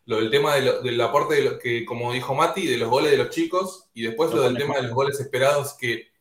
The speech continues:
Speaker 1: hay como, por supuesto, una distancia entre una, una cuestión y la otra, que fue que me parece que es una cuestión que nos termina,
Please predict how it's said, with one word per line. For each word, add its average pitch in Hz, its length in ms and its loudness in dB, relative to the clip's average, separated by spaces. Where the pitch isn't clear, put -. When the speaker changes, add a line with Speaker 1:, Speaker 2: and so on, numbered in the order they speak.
Speaker 1:
hay 151 140 2
como, 156 300 2
por 131 160 0
supuesto, 151 440 0
una 151 160 -2
distancia 165 920 0
entre 123 260 -6
una, 131 380 -4
una 139 180 -2
cuestión 135 300 -2
y 135 60 0
la 131 120 6
otra, 147 240 0
que 120 100 -6
fue 127 140 -10
que 131 60 -2
me 120 120 -4
parece 120 300 -4
que 127 100 -8
es - 300 -12
una 123 320 -2
cuestión 139 560 -2
que 117 120 -6
nos 113 160 -8
termina, 117 640 -2